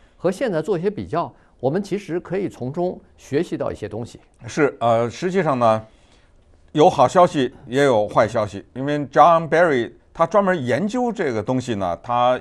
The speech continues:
Speaker 2: 有很多的数据，他也有资料，他也有电脑的分析啊什么的，然后告诉我们一些情况，对于我们理解现在的疫情有极大的帮助。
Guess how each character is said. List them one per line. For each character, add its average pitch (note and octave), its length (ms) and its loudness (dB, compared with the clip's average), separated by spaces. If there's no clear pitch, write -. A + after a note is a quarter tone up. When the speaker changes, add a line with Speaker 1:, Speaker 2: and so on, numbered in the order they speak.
Speaker 2:
有 F#2+ 360 -6
很 F#2 240 -10
多 C#3+ 160 -6
的 C#3 100 -8
数 D#3+ 200 -6
据， C#3+ 260 -6
他 D3+ 140 4
也 D3 140 2
有 G2+ 200 0
资 F3 200 -2
料， E3+ 200 6
他 B2+ 300 2
也 A#2+ 180 -2
有 G2 220 -2
电 A2+ 200 -2
脑 E2+ 160 -4
的 F#2+ 140 -4
分 C3+ 180 -4
析 A2 200 -6
啊 F#2 240 -2
什 F#2 140 -10
么 F#2 120 -10
的， G2+ 180 -4
然 G#2+ 120 -4
后 B2 200 -4
告 G3+ 180 4
诉 C3 140 -6
我 G#2+ 60 0
们 G#2+ 100 -6
一 B2 60 -8
些 E3+ 160 -6
情 D#3 320 -12
况， D#3 260 -2
对 F#3 160 2
于 D#3 60 0
我 C#3+ 160 0
们 A#2 160 -4
理 D#3+ 160 -4
解 A#2+ 160 -4
现 E3 260 -8
在 D#3 140 0
的 C3+ 100 -8
疫 D3+ 100 -8
情 A#2 300 -10
有 G2 180 -10
极 D#3+ 380 -10
大 A#3 180 0
的 G2 240 -4
帮 G2+ 300 -6
助。 F#2+ 180 -10